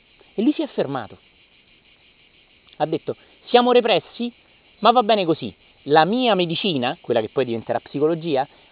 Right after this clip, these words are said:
"aiuta solo la persona <clears throat> a entrare nei canoni nella società e a reinserirsi nella società." Addirittura è arrivato a affermare: "L'uomo non può essere totalmente libero se vive nella società e non può essere felice."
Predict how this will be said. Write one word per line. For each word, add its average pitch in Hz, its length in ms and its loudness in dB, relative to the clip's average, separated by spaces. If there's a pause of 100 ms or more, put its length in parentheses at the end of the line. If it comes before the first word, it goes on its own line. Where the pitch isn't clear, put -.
"aiuta 208 360 4
solo 247 180 0
la 226 80 2
persona 220 520 -2
<clears throat> 220 800 -6
a 175 100 0
entrare 220 460 0
nei 196 160 -2
canoni 214 300 0
nella 180 160 0
società 208 440 2
e 170 100 4
a 165 60 4
reinserirsi 208 680 0
nella 139 220 -2
società." 110 380 -8 (600)
Addirittura 202 500 -2
è - 20 4
arrivato 151 240 2
a - 20 0
affermare: 123 460 -4 (240)
"L'uomo 233 300 2
non 190 140 0
può 208 140 0
essere 208 260 2
totalmente 170 540 0
libero 117 300 0
se 123 100 -6
vive 127 240 -2
nella 117 180 -2
società 135 420 -2 (280)
e 165 100 -6
non 196 160 -2
può 247 160 0
essere 240 320 -4
felice." 208 440 -2